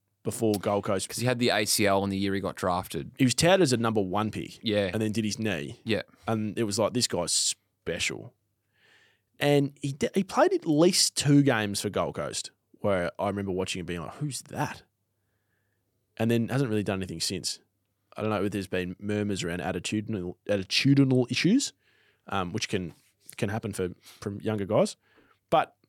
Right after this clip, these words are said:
Speaker 2: Hard to get a game when you're playing behind Rowell, Anderson and Touk.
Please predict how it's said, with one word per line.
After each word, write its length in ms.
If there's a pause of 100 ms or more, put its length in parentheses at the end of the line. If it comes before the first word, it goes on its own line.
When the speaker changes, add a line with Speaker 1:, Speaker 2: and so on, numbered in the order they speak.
(140)
Speaker 2:
Hard 220
to 60
get 100
a 80
game 300
when 120
you're 100
playing 220
behind 360
Rowell, 360
Anderson 600 (240)
and 100
Touk. 280